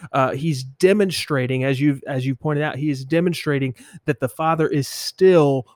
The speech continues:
pleased with his work and with his person because he gets to be the one who is represented, uh, by the witnesses, uh, that he commissions in Acts chapter one.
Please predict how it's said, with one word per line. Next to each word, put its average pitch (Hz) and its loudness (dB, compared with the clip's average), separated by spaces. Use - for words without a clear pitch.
pleased 151 0
with 147 0
his 139 0
work 139 -2
and 131 -6
with 135 -2
his 131 -2
person 131 -4
because 127 -6
he 226 -2
gets 170 -2
to 156 -6
be 135 -2
the 147 0
one 139 0
who 151 2
is 131 0
represented, 139 -2
uh, 127 -4
by 143 0
the 135 4
witnesses, 123 0
uh, 131 0
that 127 -2
he 143 2
commissions 127 -4
in 123 -4
Acts 120 -8
chapter 120 -8
one. 117 -10